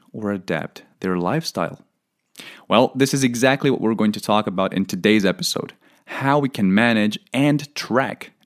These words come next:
our personal growth. In order to prepare this episode,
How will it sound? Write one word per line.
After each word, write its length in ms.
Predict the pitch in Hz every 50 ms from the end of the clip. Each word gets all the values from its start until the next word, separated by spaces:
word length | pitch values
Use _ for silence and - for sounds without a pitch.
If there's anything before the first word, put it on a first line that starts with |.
| _ -
our 180 | 95 95 95
personal 540 | 92 92 - - 92 87 - - - 90 90
growth. 480 | 87 80 92 98 85 - - - - - _ _ _ _ _ _ _ _ _ _ _ _ _ _ _ _ _ - - - - - - - - _ _
In 80 | - 127
order 220 | 147 175 190 196
to 100 | 190 -
prepare 540 | 160 - 131 113 - - - 110 110 113 107
this 200 | 92 90 92 -
episode, 680 | - 95 92 - 87 - - - 90 85 87 90 87